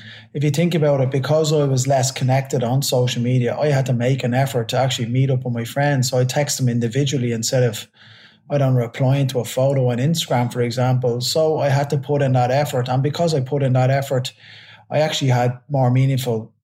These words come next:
say, coffees with my mates and, yeah, good chats. So overall, they were the seven main insights I got from that one month experiment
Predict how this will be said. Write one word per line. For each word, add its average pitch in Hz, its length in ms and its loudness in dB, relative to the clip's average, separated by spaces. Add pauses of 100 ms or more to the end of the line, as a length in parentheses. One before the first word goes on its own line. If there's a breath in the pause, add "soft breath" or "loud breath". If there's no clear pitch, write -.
(140)
say, 110 240 -4
coffees 123 580 -2
with 123 80 0
my 120 120 -2
mates 127 520 0 (140)
and, 123 680 0 (480 loud breath)
yeah, 151 140 2
good 156 240 2
chats. - 720 -4 (1200)
So 151 200 -2
overall, 156 460 2
they 147 160 2
were 139 100 0
the 123 80 0
seven 139 380 0
main 131 240 2
insights 131 480 0
I 123 80 2
got 135 220 0
from 135 200 -4
that 127 240 0
one 147 220 0
month 143 500 0
experiment 139 640 0